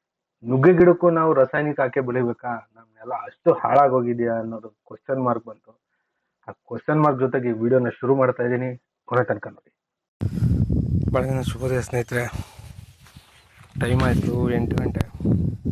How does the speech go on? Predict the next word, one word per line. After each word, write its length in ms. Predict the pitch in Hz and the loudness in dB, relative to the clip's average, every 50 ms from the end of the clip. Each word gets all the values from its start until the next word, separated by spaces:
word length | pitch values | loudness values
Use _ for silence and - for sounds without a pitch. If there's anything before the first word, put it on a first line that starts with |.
| - - - - - - - - - - - - - - - - - - _ - - - - - - - - - _ _ - - - _ | -6 -6 -12 -18 -20 -20 -20 -20 -20 -20 -20 -20 -20 -20 -20 -20 -20 -20 _ -20 -20 -20 -20 -20 -20 -20 -20 -20 _ _ -20 -20 -16 _
ಇನ್ನೊಂದು 680 | 143 135 135 131 127 120 120 117 117 117 113 113 113 | -8 -6 -4 -4 -4 -4 -4 -4 -4 -4 -4 -4 -4